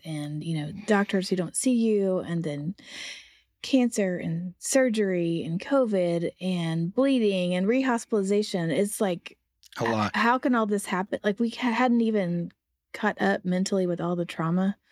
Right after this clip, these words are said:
Speaker 1: that we were going through. Um, and so I think we're both, like, just, like, hanging on for, like, "Okay, well, I hope this is good, but, you know, I'm not convinced."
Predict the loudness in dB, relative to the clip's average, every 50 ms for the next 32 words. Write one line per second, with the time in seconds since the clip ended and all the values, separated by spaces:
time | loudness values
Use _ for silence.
0 | -20 -20 -20 -20 -20 -20 -20 _ _ _ -2 0 2 2 2 2 2 0 0 0
1 | 0 0 2 2 2 2 0 0 -2 -6 -8 -6 -4 -2 -2 -2 -2 -4 -6 -4
2 | -2 -2 -2 0 0 0 2 2 0 -2 -4 -4 -2 -2 -2 0 0 -2 -2 0
3 | 0 -2 -2 -2 -2 -4 -6 -8 -8 -10 -16 -18 -20 -20 _ _ _ _ _ _
4 | _ _ _ -20 -20 -20 -20 -20 -20 _ -8 -6 -4 -4 -6 -6 -4 -2 0 2
5 | 2 2 2 2 0 0 0 2 2 0 0 -2 -10 _ 0 2 2 2 2 -2
6 | -6 -4 _ 0 0 0 -2 -6 -12 -16 -20 -20 -20 -20 -20 _ _ _ -2 0
7 | 2 2 4 4 2 0 -2 -4 -4 -2 0 2 2 2 0 -2 -6 -10 _ _
8 | _ _ _ -4 -4 0 0 0 0 0 -2 -2 -2 0 -2 -2 -2 0 0 2
9 | 2 2 0 0 -4 -8 _ -10 -4 0 0 2 2 0 0 -4 _ _ _ _
10 | _ _ _ _ _ _ _ _ -2 -2 0 0 2 2 4 4 2 2 0 -2
11 | 0 0 0 0 -2 -4 -8 -12 -14 -14 -14 -18